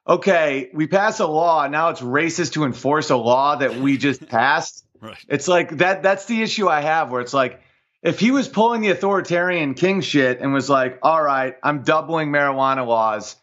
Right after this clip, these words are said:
Speaker 1: that would be crazy. But if he's enforcing laws that, that, that people voted on, uh, I, it's, it's a tough, it's a tough argument. But
Speaker 2: Well,
Speaker 1: yes,
Speaker 2: uh,
Speaker 1: that's
Speaker 2: you bring up a good,
Speaker 1: Sessions.
Speaker 2: you bring up a really good point though. Why the fuck doesn't California? Why don't all these other asshole cities and states, instead of,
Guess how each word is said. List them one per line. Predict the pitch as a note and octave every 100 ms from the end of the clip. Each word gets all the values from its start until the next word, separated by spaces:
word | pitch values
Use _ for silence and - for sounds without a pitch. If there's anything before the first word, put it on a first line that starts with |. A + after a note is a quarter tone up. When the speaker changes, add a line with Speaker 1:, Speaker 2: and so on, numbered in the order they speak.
| _ _ _ -
Speaker 1:
that | C#3+ D#3+
would | E3+
be | C#3+
crazy. | - D#3+ F3 C#3 C3
But | C#3 C3+ D3
if | D#3+
he's | F#3
enforcing | G#3+ F#3 E3 F3+ F3+ F3
laws | C3 C#3 D3+ D3
that, | C#3 B2 -
that, | C3 A#2+ _ _ _ -
that | D3 C#3
people | D#3 F3 F3+ B2
voted | F#2+ B2 F#3+ D#3
on, | G#2+ G2 F#2 F2+ _ _ _ _ _ _ _ -
uh, | C#3+ C3 A#2+ -
I, | D#3 D#3+
it's, | F3 - -
it's | F#3 -
a | D#3
tough, | - F#3 F#3+ -
it's | F3 F3+
a |
tough | F3 G#3 G#3
argument. | G#3 G#3 D#3+ C3 A2+
But | D3+
Speaker 2:
Well, | G#3
Speaker 1:
yes, | G3 D3+
Speaker 2:
uh, | F3+
Speaker 1:
that's | G3
Speaker 2:
you | G#3+ G3
bring | -
up |
a | A3 A#3+
good, |
Speaker 1:
Sessions. | A3 A3 -
Speaker 2:
you | E3+
bring | D#4
up | A3+
a | F#3
really | D#3+ D#3+
good | B2 F#2+
point | A#2 G2
though. | F2+ _
Why | - F3 C#4+
the | C4+
fuck | - F3 -
doesn't | C#3+ B2 B2+ -
California? | C#3+ D3+ C#3 C3 B2+ A2+
Why | D3+
don't | A#3 G3
all | F3
these | F3 C#3
other | C3+ C3 B2
asshole | B2 C3+ - C#3+ B2+
cities | - C#3 B2+ A#2
and | G#2+
states, | - B2+ G2+
instead | A2+ G#2+ F#3
of, | A3 G3